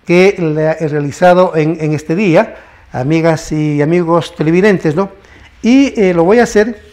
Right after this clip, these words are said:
en relación a una, eh, a una denuncia que interpuse, eh, ante, eh, la Fiscalía General del Estado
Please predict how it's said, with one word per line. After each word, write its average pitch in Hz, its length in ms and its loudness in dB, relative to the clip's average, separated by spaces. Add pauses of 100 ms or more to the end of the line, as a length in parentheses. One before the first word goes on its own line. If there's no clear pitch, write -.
(240)
en 156 160 -2
relación 208 720 2 (420)
a 160 160 0
una, 196 520 4
eh, 156 360 2
a 151 120 0
una 196 360 2
denuncia 175 840 0 (420)
que 185 180 4
interpuse, 233 880 2
eh, 170 260 2
ante, 196 600 2
eh, 147 420 0 (280)
la 156 120 0
Fiscalía 208 680 0
General 185 420 2
del 190 100 2
Estado 165 520 0